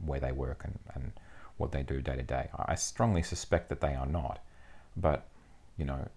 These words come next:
reveal to people the amount of information that you feel comfortable revealing to them, knowing that once it's out there, it's very hard to take it back. Now,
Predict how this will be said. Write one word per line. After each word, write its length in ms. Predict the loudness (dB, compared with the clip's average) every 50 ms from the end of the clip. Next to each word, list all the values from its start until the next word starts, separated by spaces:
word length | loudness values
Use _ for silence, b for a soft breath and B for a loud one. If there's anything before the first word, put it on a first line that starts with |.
| -4 2
reveal 500 | 4 4 4 4 2 2 2 2 0 -2
to 140 | -4 -8
people 540 | -6 0 0 0 2 4 4 4 4 4 2
the 180 | 2 2 2 4
amount 300 | 4 4 4 6 6 6
of 80 | 4
information 560 | 4 2 0 0 -2 0 0 -2 -2 -2 -2 -2
that 100 | -2 -2
you 140 | -2 -4
feel 180 | -4 -4 -6 -4
comfortable 500 | -2 -2 -2 -2 -2 -4 -4 -4 -4 -2 -2
revealing 400 | -2 0 0 0 0 0 0 -2
to 100 | -4 -4
them, 220 | -4 -4 -4 -6 -8 B B B B B B B B
knowing 500 | 2 4 6 6 6 6 6 4 4 4
that 180 | 2 2 2 4
once 300 | 4 4 4 4 2 -2
it's 180 | -2 -4 -4 -2 0
out 280 | 2 4 2 2 0
there, 220 | -2 0 0 0 0
it's 160 | -2 -4 -4
very 260 | -2 0 2 2 2
hard 280 | 2 0 0 -2 -2 -2
to 80 | -4
take 260 | -6 -4 -4 -4 -4 -4
it 160 | -6 -4 -2
back. 400 | -2 -2 -2 -2 -6 -8 -12 -14 -16 -18 -18 -16 -16 -18 -18 -20 -20 -20 -20 -20 -20 B B B B B B B B B B B B B B B B B B B B B B B B B -12 -4 2
Now, 400 | 6 8 10 12 12 10 10 8